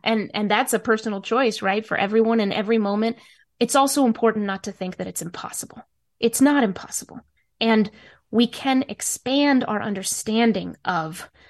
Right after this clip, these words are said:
certain concepts if we get curious about words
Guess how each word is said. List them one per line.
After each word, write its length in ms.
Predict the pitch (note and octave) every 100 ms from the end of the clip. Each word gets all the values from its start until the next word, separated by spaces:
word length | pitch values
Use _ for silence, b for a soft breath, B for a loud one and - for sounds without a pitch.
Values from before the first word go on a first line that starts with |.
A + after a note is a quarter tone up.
| b
certain 380 | - C4+ C4 A#3
concepts 680 | - B3+ B3 - - - -
if 160 | A3+
we 80 | A3+
get 240 | G#3 A3 -
curious 560 | - E4 E4 D#4+ C#4+
about 300 | A#3 G#3 G3
words 560 | G3+ G3 G3 F3+ -